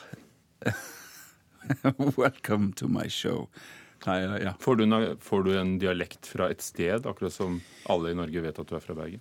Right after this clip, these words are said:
Speaker 1: Vi jobbet med å finne en litt grann norsk, sånn, eh, norsk-ish dialekt, men som ikke var gebrokken, men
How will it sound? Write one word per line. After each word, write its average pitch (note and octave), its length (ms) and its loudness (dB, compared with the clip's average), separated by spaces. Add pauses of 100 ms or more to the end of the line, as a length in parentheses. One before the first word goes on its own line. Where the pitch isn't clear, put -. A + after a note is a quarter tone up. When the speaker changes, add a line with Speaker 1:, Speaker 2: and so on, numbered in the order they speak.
(160)
Speaker 1:
Vi D#3 220 6 (100)
jobbet D3 480 4
med C#3+ 160 8
å C3 80 6
finne C3 400 6
en A#2+ 80 8
litt D3 560 2
grann A#2 240 4 (160)
norsk, - 560 0
sånn, G#2+ 300 4 (100)
eh, F#2 640 2
norsk-ish - 920 -2 (340)
dialekt, G#2 480 -2
men G#2+ 160 0
som G#2 320 0
ikke A2+ 240 -2
var G#2 400 2
gebrokken, G2+ 640 -2
men G#2 240 0